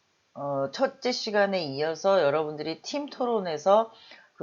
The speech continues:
모금 캠페인 실행에 대한 팀원 간의 역할을 분담하시고요. 또 기록 영상에 대한 어떤 방식 이런 것도 계속해서 논의를 하셔가지고 우리가, 어,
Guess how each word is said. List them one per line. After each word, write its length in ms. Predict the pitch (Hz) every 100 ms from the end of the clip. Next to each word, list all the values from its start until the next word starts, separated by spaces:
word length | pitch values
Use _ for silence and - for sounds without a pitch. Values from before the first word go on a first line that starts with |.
| 151 147
모금 400 | 165 196 233 226
캠페인 560 | 320 302 311 285 233
실행에 500 | - 208 202 190 170
대한 260 | 151 156 160
팀원 380 | - 226 220 196
간의 220 | 175 160
역할을 480 | 123 131 202 185 175
분담하시고요. 1000 | 143 143 151 139 139 - 143 196 185 - _ _ _ _ 180
또 240 | 170 156
기록 360 | - 185 196 151
영상에 580 | 127 156 202 180 170 139
대한 400 | 143 135 127 - _ _ _ _
어떤 280 | 160 135 131
방식 540 | 135 139 139 226 220
이런 260 | - 151 160
것도 240 | 151 151
계속해서 760 | - 151 180 185 160 147 131 123 _ _ - -
논의를 460 | 170 180 185 170 170
하셔가지고 880 | 202 226 185 160 - 135 208 220 - - - -
우리가, 380 | 170 175 196 190 - - _ _ _ 151
어, 500 | 156 151 151 151